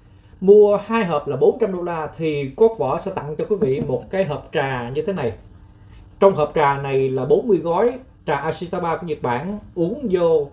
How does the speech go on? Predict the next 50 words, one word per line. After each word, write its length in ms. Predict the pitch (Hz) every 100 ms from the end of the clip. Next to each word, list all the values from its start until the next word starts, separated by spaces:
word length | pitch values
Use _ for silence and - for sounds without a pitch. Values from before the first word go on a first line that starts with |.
| -
coi 120 | 165
như 100 | 160
là 60 | 147
để 220 | 131 139
cho 60 | -
chúng 120 | 185 202
ta 240 | 175 156
cảm 260 | 151 - 175
thấy 100 | 202
là 100 | 220 -
khỏe 200 | 147 147
mạnh 300 | 165 143 165
nè, 60 | 131 - - - - -
ngủ 200 | 143 151
ngon 460 | 208 185 175 170 160
nè 60 |
ha, 240 | 139 165 185
mà 220 | 156 - - - -
giảm 300 | 135 147 202
mỡ 140 | 202 196
trong 200 | 190 180
máu 280 | 180 247 254
nè, 100 | 147
giảm 200 | 139 170
cholesterol 500 | 196 220 190 190 185
nè, 220 | 165 139 - - - -
tránh 240 | 202 285
đột 160 | 170 143
quỵ 180 | 151 139
nè, 100 | 160
rất 220 | 143 190
là, 80 | 180 139
rất 180 | 185 233
nhiều 280 | 156 147 139
công 160 | 127 156
dụng 140 | 139 139
tuyệt 160 | 135
vời 240 | 147 135 123
từ 340 | 135 131 127 117
cái 160 | 160 160
trà 100 | 143
Ashitaba 440 | 135 143 151 143 139
này 160 | 120 120
thì 60 |
quý 80 | 135
vị 80 | 147
cũng 140 | 127
đã 80 | 147
biết 200 | 175 202
rồi. 200 | 147 120